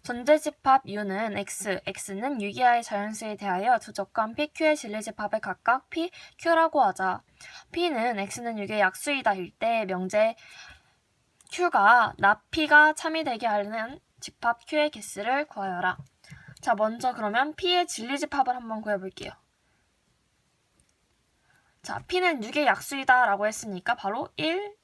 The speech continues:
이, 삼, 육이 되겠죠? 그리고 전체는 육 이하의 자연수이기 때문에 일, 이, 삼, 사, 오, 육이 되겠죠?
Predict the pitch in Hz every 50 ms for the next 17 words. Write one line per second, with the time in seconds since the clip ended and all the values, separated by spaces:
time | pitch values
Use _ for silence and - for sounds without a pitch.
0 | _ _ - 202 196 202 220 262 - - _ _ _ - - - 262 262 294 359
1 | 381 _ - 208 208 202 214 214 196 185 - 180 175 _ - 240 233 - _ _
2 | _ _ _ _ _ _ _ _ _ _ _ _ - - - - - _ _ _
3 | - - - - - - - - - 220 233 220 214 214 - 208 202 196 262 220
4 | 208 220 254 294 339 403 - _ _ _ _ _ _ _ _ _ _ _ _ _
5 | _ _ _ _ _ _ _ - 240 254 269 262 - 220 220 226 214 220 214 208
6 | - 220 208 208 208 202 233 202 202 - 202 196 190 190 202 240 277 311 339 359
7 | 359 - _ _ _ - - 254 262 277 294 320 - _ _ _ _ _ _ _
8 | _ _ _ _ _ _ _ _ _ _ _ _ - 214 190 196 208 226 262 302
9 | - _ _ _ _ _ _ - - 240 226 214 208 226 262 311 339 370 370 -
10 | - 226 214 214 220 240 - - - - - - 214 202 208 226 254 285 - -
11 | 208 196 208 190 196 185 196 202 - - - 220 214